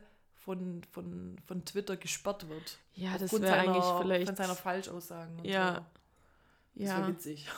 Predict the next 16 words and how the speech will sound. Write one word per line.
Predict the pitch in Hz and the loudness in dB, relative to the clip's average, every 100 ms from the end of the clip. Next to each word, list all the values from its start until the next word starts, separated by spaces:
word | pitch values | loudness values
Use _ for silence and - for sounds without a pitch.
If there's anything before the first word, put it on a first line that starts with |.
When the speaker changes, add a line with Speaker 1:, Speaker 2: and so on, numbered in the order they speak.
| 208 | -4
Speaker 2:
Das | 208 208 | 0 4
wär | 190 180 | 6 6
wirklich | 175 180 180 | 2 0 -4
witzig. | 165 170 185 | -6 -4 -6
Speaker 1:
<laughs> | - | -8
Einfach | 156 156 156 - | -8 -8 -10 -14
gesperrt. | 156 - 156 160 - - - - - - - 190 151 - - - - - - | -10 -6 -6 -6 -8 -18 -20 -20 -20 -18 -12 -10 -10 -14 -16 -14 -14 -16 -12
Speaker 2:
Das | - - | -4 -4
hat | - | 0
wahrscheinlich | 202 196 190 185 | 0 2 0 0
vorher | - 196 196 | -2 0 0
auch | 190 | 0
noch | 220 | 0
niemand | 208 208 202 | 0 0 -2
hinkriegt, | 214 196 208 196 - | -4 -4 -4 -4 -6
aber | 196 190 | -2 -2